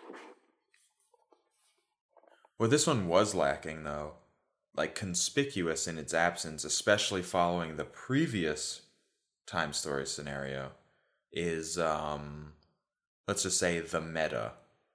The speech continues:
The, the sort of story outside of the story,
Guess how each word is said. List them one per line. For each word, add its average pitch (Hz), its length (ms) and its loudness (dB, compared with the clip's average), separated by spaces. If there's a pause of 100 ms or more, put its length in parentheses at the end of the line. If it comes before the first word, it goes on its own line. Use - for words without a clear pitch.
(1500)
The, 78 220 -6
the 76 120 -8
sort 85 360 -2
of 76 100 -4
story 76 560 0
outside 67 460 -2
of 53 60 -10
the 60 80 -8
story, 50 440 -8